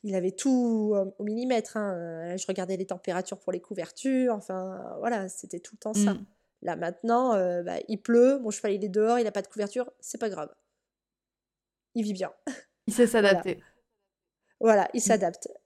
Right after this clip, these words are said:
Speaker 1: Et, euh, il me l'a montré qu'il savait s'adapter. Et, euh, voilà, la preuve, c'est que quand je l'ai laissé au pré H vingt-quatre, euh, moi, sur le coup, je m'étais dit, « Je vais le rentrer la nuit parce qu'il est pas habitué, le pauvre, à dormir dehors. » Bah,
Speaker 2: Ah
Speaker 1: la
Speaker 2: oui,
Speaker 1: première nuit,
Speaker 2: le
Speaker 1: il
Speaker 2: pauvre
Speaker 1: était à l'aise,
Speaker 2: chou.
Speaker 1: hein.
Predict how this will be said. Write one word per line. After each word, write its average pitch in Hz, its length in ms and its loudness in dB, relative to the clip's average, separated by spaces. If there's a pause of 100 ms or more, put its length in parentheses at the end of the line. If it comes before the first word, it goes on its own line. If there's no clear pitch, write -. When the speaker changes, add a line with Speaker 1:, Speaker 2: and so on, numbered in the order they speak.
Speaker 1:
Et, 208 280 4
euh, 202 180 2
il 233 100 -2
me 220 80 2
l'a 220 100 6
montré 240 400 -2
qu'il 180 340 -2
savait 185 300 -4
s'adapter. 196 800 -6
Et, - 80 -12
euh, - 160 -12
voilà, 262 220 -4
la 180 100 -4
preuve, 220 320 -4
c'est - 200 -14
que - 120 -20
quand 196 200 -8
je 190 100 -10
l'ai 175 80 -6
laissé 190 280 -8
au 190 60 -4
pré - 180 -12
H 175 200 -8
vingt-quatre, 175 440 -10 (800)
euh, - 60 -10 (240)
moi, 208 100 -6
sur 190 140 -4
le 190 60 -8
coup, 269 100 -2
je 240 100 -2
m'étais 196 180 -2
dit, « 220 120 -2
Je 226 100 -4
vais 180 60 -2
le 180 80 0
rentrer 233 580 0 (360)
la 190 120 0
nuit 262 140 0
parce 214 180 -2
qu'il 214 140 -4
est 220 60 0
pas 220 100 -2
habitué, 202 380 -2
le 254 100 4
pauvre, 247 300 0
à 196 40 0
dormir 190 320 -2
dehors. » 254 380 0 (540)
Bah, - 160 -10
Speaker 2:
Ah 220 60 0
Speaker 1:
la 226 80 2
Speaker 2:
oui, 240 100 0
Speaker 1:
première 180 260 -2
nuit, 254 160 -2
Speaker 2:
le 240 80 2
Speaker 1:
il 202 60 0
Speaker 2:
pauvre 214 100 2
Speaker 1:
était 208 100 -2
à 233 140 2
l'aise, 202 220 2
Speaker 2:
chou. 185 60 -4
Speaker 1:
hein. 76 280 -12